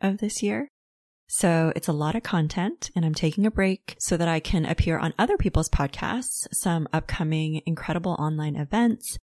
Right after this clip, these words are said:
and just simply spread the word as I build out season two. So I already have incredible episodes ready for that, and more and more guests who are reaching out to me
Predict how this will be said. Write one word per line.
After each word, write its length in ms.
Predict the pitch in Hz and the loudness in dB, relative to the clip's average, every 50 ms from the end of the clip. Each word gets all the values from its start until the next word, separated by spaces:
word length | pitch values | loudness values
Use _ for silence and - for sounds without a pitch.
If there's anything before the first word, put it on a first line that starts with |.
| _ _ _ _ - | _ _ _ _ 2
and 560 | 175 180 170 165 160 160 160 156 156 151 - - - | 4 4 6 6 4 4 2 2 0 -2 -4 -6 -6
just 220 | - - 185 - | -4 -2 -2 0
simply 240 | - 196 202 - 190 | 0 0 0 0 -2
spread 260 | 196 - - 170 165 | -2 0 0 -2 0
the 100 | 156 175 | 0 -2
word 480 | 156 139 143 143 139 139 139 139 175 175 - - | -2 -2 -2 -2 -2 -2 -4 -6 -6 -8 -6 -2
as 300 | - 151 147 143 - - | -2 0 0 -2 -2 -2
I 140 | 151 147 143 | -2 -2 -2
build 240 | 143 - 143 143 143 | -2 -2 -2 0 0
out 180 | 139 - - | -2 -4 -4
season 280 | - - 143 139 151 160 | -2 -2 -2 -2 -2 -2
two. 260 | - - 220 - - | 0 0 0 0 -2
So 180 | - - - 156 | -4 -2 -2 0
I 120 | 147 143 | -2 0
already 260 | - 156 156 160 160 | -2 -2 -2 -2 -4
have 480 | 170 - - 147 147 147 143 143 165 - - _ _ _ _ _ - | -6 -6 -4 -4 -2 -2 -2 -4 -4 -8 -10 _ _ _ _ _ -2
incredible 440 | - 170 156 - 180 160 165 185 - | -2 0 0 0 0 0 0 -2 -2
episodes 720 | - 165 - - - - - 151 151 151 147 143 - - - - | -2 -2 -2 -2 -4 -2 -2 -2 0 -2 -2 -4 -6 -10 -8 -2
ready 320 | - 165 147 139 147 160 185 | 0 2 2 2 2 0 -2
for 180 | - - 190 | -2 -2 -2
that, 440 | 180 156 139 160 - - - - - - _ - | -2 0 -2 -2 -4 -6 -8 -12 -12 -10 _ -2
and 600 | 160 160 160 151 151 151 151 147 147 147 143 - - - | 0 2 2 2 0 0 0 0 0 -2 -2 -4 -8 -4
more 340 | - 151 151 156 156 160 160 | -2 0 0 2 2 2 0
and 140 | - 156 151 | 0 0 -2
more 140 | 147 147 147 | -2 -2 -2
guests 420 | - 214 220 247 - - - - | 0 0 -2 -2 -2 -6 -8 -4
who 100 | - 196 | -2 -2
are 60 | 175 | 0
reaching 300 | 170 143 143 - - 151 - | 0 -2 -2 -2 -4 -4 -2
out 160 | 202 196 - | -2 -2 -4
to 140 | - - - | -4 -4 -2
me 300 | 147 147 147 170 220 - | 0 0 2 0 0 -2